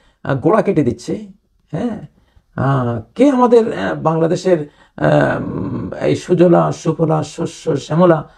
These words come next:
এই বাংলার চিরায়ত রূপের উপরে কুঠারাঘাত করেছে, আহ, উম, আমাদের, আমাদের সেই ডজনে ডজনে, আহ, যে জীবন প্রবাহ বয়ে নিয়ে আসা, আহ, যে আমাদের নদী নালা, পদ্মা, মেঘনা, যমুনা,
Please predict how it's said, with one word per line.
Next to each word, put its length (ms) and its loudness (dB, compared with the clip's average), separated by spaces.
এই 360 4
বাংলার 640 0
চিরায়ত 520 2
রূপের 420 0
উপরে 340 0
কুঠারাঘাত 560 -2
করেছে, 360 -2
আহ, 520 0
উম, 280 -6
আমাদের, 480 2
আমাদের 680 0
সেই 340 -4
ডজনে 400 2
ডজনে, 640 2
আহ, 240 -4
যে 140 -2
জীবন 520 2
প্রবাহ 640 2
বয়ে 240 4
নিয়ে 160 2
আসা, 500 0
আহ, 340 0
যে 140 2
আমাদের 500 4
নদী 240 0
নালা, 300 0
পদ্মা, 420 0
মেঘনা, 460 0
যমুনা, 520 0